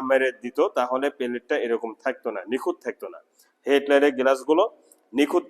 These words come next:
থাকতো না, একটা সুতা পরিমাণ, চুল পরিমাণ দাগ স্কেচ নেই। আর এই সাইডে যে পরে নাই তার প্রমাণ দেখাবো। এই সাইডগুলো দেখেন কি নিখুঁত, সিগন্যাল লাইটটা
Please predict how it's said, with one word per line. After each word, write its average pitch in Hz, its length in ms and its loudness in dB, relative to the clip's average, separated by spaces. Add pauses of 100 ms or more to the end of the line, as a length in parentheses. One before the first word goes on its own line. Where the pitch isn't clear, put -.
থাকতো 127 320 0
না, 98 60 -4 (260)
একটা 165 260 0 (260)
সুতা 151 280 2 (100)
পরিমাণ, 110 300 0 (200)
চুল 180 180 6 (120)
পরিমাণ 113 320 -2 (580)
দাগ 131 180 8 (180)
স্কেচ 113 220 -6 (120)
নেই। 98 100 -8 (840)
আর 123 80 2 (200)
এই 214 140 10
সাইডে 196 300 8
যে 180 140 6
পরে 147 240 6
নাই 160 100 8 (260)
তার 151 180 6
প্রমাণ 143 320 6
দেখাবো। 120 260 0 (320)
এই 143 120 -2
সাইডগুলো 127 380 -2
দেখেন 131 180 -6 (360)
কি 165 80 0 (120)
নিখুঁত, 113 280 -4 (200)
সিগন্যাল 147 360 0
লাইটটা 127 260 0